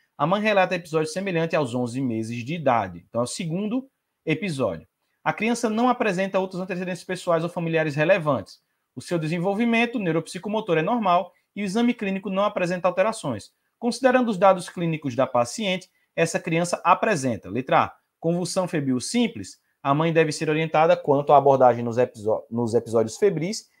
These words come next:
e a criança deve manter acompanhamento de rotina na U B S pelo cará-, gará-, caráter benigno do quadro. Letra B, convulsão febril simples, o médico deve prescrever benzodiazepínico, diazepam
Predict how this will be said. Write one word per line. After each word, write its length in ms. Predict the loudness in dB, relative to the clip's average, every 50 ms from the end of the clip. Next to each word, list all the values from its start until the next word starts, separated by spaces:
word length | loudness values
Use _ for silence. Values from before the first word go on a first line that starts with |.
| _ _
e 100 | 4 6
a 60 | 6
criança 340 | 6 6 2 0 0 0 2
deve 260 | 4 4 4 4 4
manter 300 | 0 -2 0 0 2 2
acompanhamento 600 | 2 0 0 -2 -2 -2 -2 0 -2 -4 -4 -6
de 80 | -6 -4
rotina 460 | -4 -4 -4 -6 -8 -8 -8 -8 -10 -14 _ _ _ _
na 140 | -2 0 0
U 60 | 2
B 120 | 2 2 2
S 180 | 2 2 -2
pelo 140 | -4 -8 -6
cará-, 360 | -2 0 0 2 0 0 -2 -4
gará-, 300 | -4 -2 -2 0 -2 -4
caráter 500 | -6 _ -4 -2 -2 -2 -2 -4 -6 -6
benigno 480 | -4 -2 -2 -2 -2 -2 -2 -2 -4 -4
do 140 | -4 -6 -4
quadro. 440 | -2 0 0 0 0 -2 -6 -14 -16 _ _ _ _ _ _ _ _ _ _ _ _ _
Letra 360 | 0 2 2 4 4 4 2 4
B, 440 | 4 4 4 4 4 4 2 -2 _ _ _ _ _ _ _ _ _ _ _ _ _ _ _
convulsão 540 | 0 2 2 2 2 0 0 0 0 0 0
febril 340 | 0 -2 -2 0 0 -2
simples, 480 | -2 -2 -2 -2 -2 -2 -4 -6 -8 -10
o 80 | -10 -4
médico 320 | 2 4 4 4 4 2
deve 240 | 0 2 2 2 0
prescrever 500 | -2 -4 -4 -4 -4 -4 -4 -2 -2 -2
benzodiazepínico, 920 | -2 -2 -2 -2 -2 0 0 0 0 -2 -4 -6 -6 -6 -8 -6 -8 -6 -2
diazepam 580 | -2 -2 0 -2 -4 -6 -4 -6 -6 -6 -6